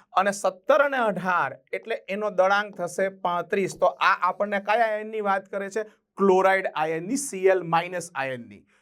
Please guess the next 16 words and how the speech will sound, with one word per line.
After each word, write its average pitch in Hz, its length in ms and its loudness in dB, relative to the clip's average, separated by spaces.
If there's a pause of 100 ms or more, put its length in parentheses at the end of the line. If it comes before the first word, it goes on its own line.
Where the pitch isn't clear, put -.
(180)
ઓકે, 226 200 6 (300)
ત્યાર 233 220 4
પછી 226 200 -6 (160)
નેક્સ્ટ 254 260 0 (140)
એમ 202 140 -4
સી 220 160 -6
ક્યુ 220 180 -6
પર 214 140 2
જઈએ 214 220 4
આપણે. 226 220 0 (340)
એકમ 311 520 2
વીજભાર 208 520 2 (120)
ધરાવતો 196 560 0 (480)
પરમાણવીય 226 880 0 (280)
એનાયન, 180 460 2 (1120)
જેમાં 175 560 4